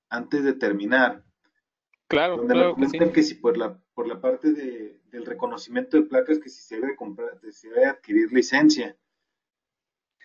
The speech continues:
Speaker 2: Sí, en la parte del licenciamiento, de, en la parte de lo que sería las, el reconocimiento de placas,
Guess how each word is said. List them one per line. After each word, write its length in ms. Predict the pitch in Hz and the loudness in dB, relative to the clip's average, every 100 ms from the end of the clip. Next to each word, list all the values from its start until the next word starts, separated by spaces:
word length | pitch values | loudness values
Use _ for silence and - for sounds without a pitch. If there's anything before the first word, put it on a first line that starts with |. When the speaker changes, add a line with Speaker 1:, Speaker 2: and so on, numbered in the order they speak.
| _ | _
Speaker 2:
Sí, 380 | - 147 160 - | -4 -2 -4 -10
en 180 | - 135 | -4 0
la 140 | 135 - | 0 0
parte 260 | 151 202 | -2 2
del 220 | 190 180 | 2 0
licenciamiento, 840 | 147 127 131 - 127 156 170 175 143 | -4 -8 -6 -4 -2 -4 -2 -2 -2
de, 420 | 131 113 117 120 | -2 -2 -2 -2
en 140 | 120 | -2
la 120 | 120 | -4
parte 240 | - 151 185 | -4 -2 0
de 80 | 170 | 0
lo 100 | - | -4
que 80 | - | -4
sería 300 | 131 139 151 | -2 0 2
las, 340 | 151 135 - | 0 -2 -4
el 180 | 127 127 | -4 -4
reconocimiento 600 | 127 120 - 123 147 160 | -6 -10 -8 -8 0 0
de 80 | 139 | 2
placas, 420 | 151 156 120 | -2 0 -2